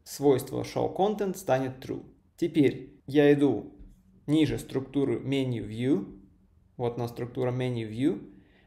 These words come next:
Далее ниже gesture я пишу условие if. Напишу if show content, соответственно, равняется true, то показываем структуру content view.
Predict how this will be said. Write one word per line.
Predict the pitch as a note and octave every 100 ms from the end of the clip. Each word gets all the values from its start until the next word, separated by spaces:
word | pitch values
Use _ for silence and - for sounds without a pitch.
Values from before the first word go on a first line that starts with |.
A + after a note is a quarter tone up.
| _
Далее | C#3 C#3 C3 A#2+ A2+
ниже | C3 D#3 B2 - - -
gesture | A#2+ A#2+ A#2 - F3+ F#3+ - - _ -
я | C#3 C#3+ C3+
пишу | - C3 G3+ G#3+
условие | C#3+ - D3 D#3 D3+ -
if. | C3 A2 - - _ _ -
Напишу | C3+ C#3+ F3 - C#3 C3 -
if | D#3 - - - - _ _ - -
show | - - D3 B2+
content, | - C3+ B2 A#2 G#2 - - - -
соответственно, | B2 B2+ A#2+ A#2+ A2 A2
равняется | A2+ B2+ A#2+ A#2
true, | A#2 C3 F3 B3 -
то | C#3 A2+ - - - _ -
показываем | C3 D#3+ F#3 F#3 F3+ F3 F3 -
структуру | - A#2+ - D3+ D3 -
content | B2+ B2+ B2 A#2
view. | - A2 G2